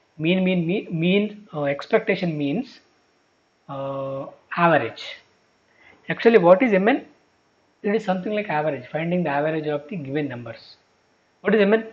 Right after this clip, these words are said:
X one plus X two plus so on, so on, X N, uh, by N. M N equal to sum of all the random variables by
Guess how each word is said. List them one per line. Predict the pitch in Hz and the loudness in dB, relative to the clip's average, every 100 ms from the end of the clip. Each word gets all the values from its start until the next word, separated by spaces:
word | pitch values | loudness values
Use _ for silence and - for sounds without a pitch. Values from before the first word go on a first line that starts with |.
| _ _ _ _ _ _ _ - | _ _ _ _ _ _ _ -6
X | 156 - | -6 -4
one | 175 165 | -4 -4
plus | 160 156 | -4 -4
X | 156 - | -4 -8
two | - | -10
plus | 170 165 156 | -6 -4 -4
so | - | 2
on, | 160 160 | 2 2
so | - 185 | 0 0
on, | 196 | 0
X | 196 240 | -4 -4
N, | 233 - _ _ _ _ _ _ _ - | -4 -6 _ _ _ _ _ _ _ -10
uh, | 156 147 147 | -6 -2 -2
by | 139 202 320 - | 4 4 4 -2
N. | 139 113 _ _ _ _ - | -4 -6 _ _ _ _ -6
M | 185 | 0
N | 208 | 0
equal | 202 - 165 | 0 -2 -2
to | - 262 - - _ _ | 0 -2 -2 -10 _ _
sum | - 175 190 | -2 4 8
of | 214 214 - - - - | 8 6 -6 -18 -12 0
all | 175 180 190 | 6 8 6
the | 190 226 - _ - | 2 -2 -6 _ -2
random | 160 170 160 | 0 2 2
variables | 143 131 147 294 - - _ _ _ _ _ _ _ _ _ _ _ _ _ _ _ _ _ _ _ _ _ _ _ _ _ _ _ _ _ _ _ _ - | 0 0 -2 -2 -4 -20 _ _ _ _ _ _ _ _ _ _ _ _ _ _ _ _ _ _ _ _ _ _ _ _ _ _ _ _ _ _ _ _ 4
by | 143 214 - | 6 6 2